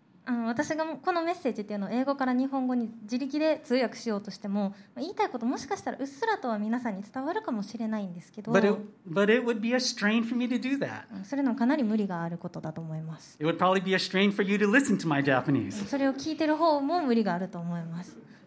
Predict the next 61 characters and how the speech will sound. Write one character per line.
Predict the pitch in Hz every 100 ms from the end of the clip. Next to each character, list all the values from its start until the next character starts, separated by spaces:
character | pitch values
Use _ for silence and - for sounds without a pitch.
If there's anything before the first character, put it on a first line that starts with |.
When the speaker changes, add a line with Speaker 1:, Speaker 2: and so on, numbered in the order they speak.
| - - -
Speaker 1:
<laughs> | 240 226 208 - _ _ - _ -
Speaker 2:
I | 240
have | 233 247
enough | 240 233 -
problems | - 226 220 202 175 160
just | 175 -
trying | - 220 202 202 202 -
to |
translate | - - 190 196 165 180 185 180 -
a | 170
message | 175 180 190 -
from | - 170 151 147 - - -
Japanese | 170 175 196 208 254 165
into | 139 143
English. | 123 107 - - -
Speaker 1:
う | 214
ん、 | 202
そ | 330
れ | 330
が | 330
日 | 311
本 | 359 349
語 | 339
の |
メ | 320
ッ | 330
セ | 247
ー | 208
ジ | 262
を | 254
英 | 277
語 | 269 254
に | 240
直 | 240
す | 240 233
っ |
て | 202
い |
う |
の | 190
を |
や | 185
っ | 196
て | 214
み |
よ | 214
う | 208
と | 208
し |
て | 349
も | 415
す | 311
ご | 269
い |
大 | 254 202
変 | 196 285
な |
ん | 202
で | -
す | -
ね。 | 254